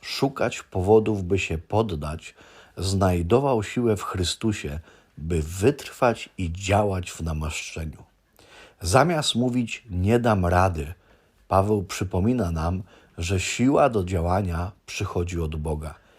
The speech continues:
Jeśli Mu zaufamy, znajdziemy rozwiązania nawet w najbardziej beznadziejnych sytuacjach. Kluczem do szukania rozwiązań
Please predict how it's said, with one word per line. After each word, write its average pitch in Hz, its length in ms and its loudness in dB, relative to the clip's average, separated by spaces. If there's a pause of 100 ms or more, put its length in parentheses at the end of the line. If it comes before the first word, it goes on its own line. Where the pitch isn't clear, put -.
(280)
Jeśli 110 560 2
Mu 107 180 2
zaufamy, 90 720 -2 (400)
znajdziemy 101 720 0
rozwiązania 104 760 0
nawet 98 360 0
w 90 100 -8
najbardziej 101 840 2
beznadziejnych 80 960 -6 (260)
sytuacjach. - 960 -8 (960)
Kluczem 104 720 4 (100)
do 80 160 -6
szukania 104 520 -2
rozwiązań 104 800 2